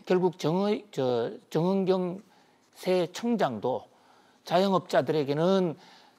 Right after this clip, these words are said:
영업까지 중단시켜놓고 질병관리청은 사람을 많이 모은 것에 대해서 사죄한다, 그렇게, 어, 결국은 영웅이 사과를 하는 그런 사태까지 벌어졌습니다.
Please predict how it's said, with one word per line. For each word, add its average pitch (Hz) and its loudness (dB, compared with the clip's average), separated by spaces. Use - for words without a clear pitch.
영업까지 190 2
중단시켜놓고 147 -4
질병관리청은 165 -2
사람을 170 0
많이 135 -4
모은 160 0
것에 131 -4
대해서 123 -2
사죄한다, 135 -2
그렇게, 139 -6
어, 135 -4
결국은 139 -6
영웅이 151 0
사과를 160 -4
하는 139 -6
그런 175 0
사태까지 147 -6
벌어졌습니다. 131 -4